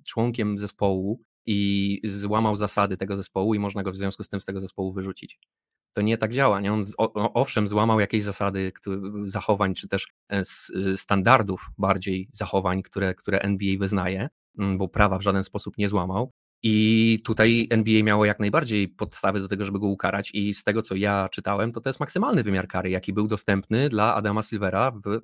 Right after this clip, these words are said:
w ramach tego prawa, które jest. No wiesz, to prokurator też nie może kogoś skazać na dożywocie za to, że cukierka ukradł, nie? Są, y, jakieś, jakieś normy za to wszystko, nie? Gdzieś to wszystko jest pospisywane, za to jest tyle, za to jest tyle, za to jest tyle, a za coś takiego jest tyle, nie?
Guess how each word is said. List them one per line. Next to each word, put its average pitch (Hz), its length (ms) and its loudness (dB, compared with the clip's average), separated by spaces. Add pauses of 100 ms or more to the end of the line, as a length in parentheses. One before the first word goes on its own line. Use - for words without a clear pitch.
(100)
w 104 120 -6
ramach 110 340 6
tego 120 240 -2
prawa, 127 260 2
które - 220 -8
jest. 95 120 -6
No 123 60 -6
wiesz, 123 140 -6
to 104 80 -20 (100)
prokurator 127 460 -2
też - 160 -6
nie 160 60 0
może 113 180 0
kogoś 101 220 -4
skazać 101 340 -4
na 107 80 -2
dożywocie 101 460 -4
za 98 100 -4
to, - 80 -8
że 104 100 -8
cukierka - 360 -8
ukradł, - 340 -10
nie? 104 140 -8 (380)
Są, 113 540 0 (600)
y, - 20 0
jakieś, 110 380 0
jakieś 113 280 -2
normy 127 280 6
za 92 120 -2
to 98 100 -8
wszystko, - 340 -10
nie? 104 160 -2
Gdzieś 101 240 -4
to 107 100 -4
wszystko - 320 -6
jest 101 200 -4 (280)
pospisywane, 104 580 0
za 95 120 -2
to 101 100 -4
jest - 180 -6
tyle, 107 260 0
za 104 100 -2
to 101 100 -6
jest 92 180 -6
tyle, 104 240 -2
za 98 120 -4
to 101 100 -6
jest - 160 -8
tyle, 104 300 0
a 104 80 2
za 98 100 -6
coś - 160 -10
takiego 101 260 -4
jest 110 160 -4
tyle, 95 260 -4
nie? 104 180 -4